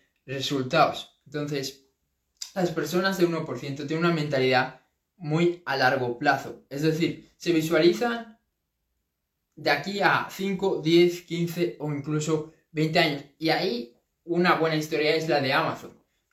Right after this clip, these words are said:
que se creó como en mil novecientos noventa y siete o por ahí, y hasta dos mil, cerca del dos mil y pi-, do-,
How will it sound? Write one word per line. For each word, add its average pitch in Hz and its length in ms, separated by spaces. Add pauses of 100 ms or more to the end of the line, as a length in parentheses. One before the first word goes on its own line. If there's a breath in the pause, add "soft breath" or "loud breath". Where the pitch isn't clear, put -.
(120)
que 139 500
se 139 180
creó 156 180
como 180 340
en 147 140
mil 165 140
novecientos 170 580
noventa 123 340
y 117 60
siete 135 380
o - 100
por 117 140
ahí, 151 420 (320)
y 151 160
hasta 143 840
dos 143 360
mil, 175 840 (260)
cerca 175 320
del 170 280
dos 151 260
mil 151 360
y 139 100
pi-, 147 400
do-, 131 280